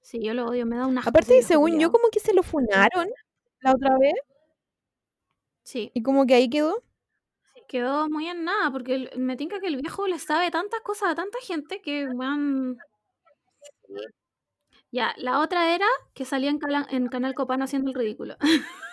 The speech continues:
Speaker 1: Y esa es verdad,
Speaker 2: Ah,
Speaker 1: esa
Speaker 2: verdad,
Speaker 1: es.
Speaker 2: por eso, por eso volvió, por eso volvió Nicolás Copano a tu vida, vos, ¿verdad?
Speaker 1: Weón, la encontré increíble, es como, ¿por qué?
Speaker 2: Nicolás Copano dijo,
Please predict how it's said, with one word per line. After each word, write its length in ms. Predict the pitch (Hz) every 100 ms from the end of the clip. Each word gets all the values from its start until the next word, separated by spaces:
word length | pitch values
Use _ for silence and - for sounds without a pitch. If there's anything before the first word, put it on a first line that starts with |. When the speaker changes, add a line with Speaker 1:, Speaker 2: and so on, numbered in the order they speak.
| - - 571 _ _ _
Speaker 1:
Y 120 | -
esa 220 | 240 277 269
es 80 |
verdad, 240 | 254 254 247
Speaker 2:
Ah, 200 | 262 294
Speaker 1:
esa 80 | 269
Speaker 2:
verdad, 180 | 226 214
Speaker 1:
es. 60 |
Speaker 2:
por 120 | 214 220
eso, 160 | 370 247
por 100 | 254
eso 160 | 285 311
volvió, 440 | 349 294 349 320 -
por 140 | 285
eso 80 | 311
volvió 300 | 349 339 311
Nicolás 300 | 330 320 294 -
Copano 300 | 302 302 320
a 20 |
tu 60 |
vida, 400 | 311 302 302 254
vos, 200 | 202 202
¿verdad? 360 | 233 226 233 233
Speaker 1:
Weón, 180 | 220 285
la 60 |
encontré 260 | 254 254 240
increíble, 540 | 285 285 285 330 240
es 80 | 233
como, 280 | 240 247 254
¿por 160 | 254 233
qué? 120 | 254
Speaker 2:
Nicolás 240 | 240 254 -
Copano 360 | - 285 302
dijo, 140 | 294